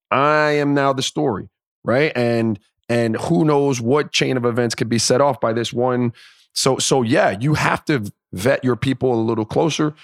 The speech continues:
You gotta, and you have to be frank with them. Like, "Hey, man, this is," first of all,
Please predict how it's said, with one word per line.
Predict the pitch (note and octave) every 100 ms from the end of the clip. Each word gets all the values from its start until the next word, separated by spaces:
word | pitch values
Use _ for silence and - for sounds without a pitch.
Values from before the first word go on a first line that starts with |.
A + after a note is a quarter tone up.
| - -
You | A2
gotta, | C#3+ B2+ -
and | C#3
you | E3+
have | E3
to | F3
be | F3
frank | C3+ - E3 F#3+
with | F#3+
them. | F3+ A2 E2+ -
Like, | C#3
"Hey, | D3+ E3+
man, | C#3 D3+ E3 - _ _ _ _ _ _ _ _ _ _ _ -
this | D3+ D#3+
is," | C3 _ - _
first | - D3
of | G#2
all, | F#2+ G2 A2+